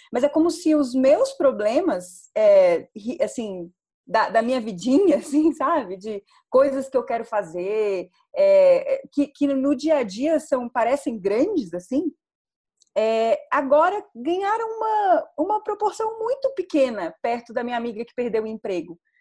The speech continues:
perto da, da minha amiga que tá lá no hospital, pe-, perto de, nossa, de todas as pessoas que, é, do, do, de, de gente que tá em presídio e que não, que tá completamente vulnerável a essa situação.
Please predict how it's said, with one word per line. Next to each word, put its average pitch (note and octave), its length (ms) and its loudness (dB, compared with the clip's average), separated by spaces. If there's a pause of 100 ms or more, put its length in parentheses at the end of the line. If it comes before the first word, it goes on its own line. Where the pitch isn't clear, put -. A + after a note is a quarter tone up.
(180)
perto B3+ 340 -2
da, G#3+ 460 0
da A3 220 -2
minha A#3+ 140 -6
amiga A#3 220 -6
que B3 80 -10
tá B3 120 -4
lá A3+ 100 -2
no A#3 80 -8
hospital, F#3+ 800 -4
pe-, B3+ 280 -2
perto C#4 300 0
de, B3+ 180 -10 (640)
nossa, C#4 460 0
de A3+ 160 -14
todas F4 260 -6
as F4 120 -10
pessoas D#4+ 680 -4
que, C#4+ 400 -4 (300)
é, G#3+ 460 0
do, A#3+ 200 -10 (120)
do, A3 240 -12 (100)
de, G#3+ 220 -16
de A#3 160 -16 (200)
gente C#4+ 320 -4
que - 80 -14
tá D4 320 -4
em C#4+ 140 0
presídio A#3+ 760 -2
e G3+ 80 -10
que B3+ 100 -8
não, B3 180 -6 (140)
que - 80 -20
tá - 100 -6
completamente D#4 760 0
vulnerável A3 720 -6
a G#3 140 -2
essa A3+ 200 -6
situação. G#3 760 -6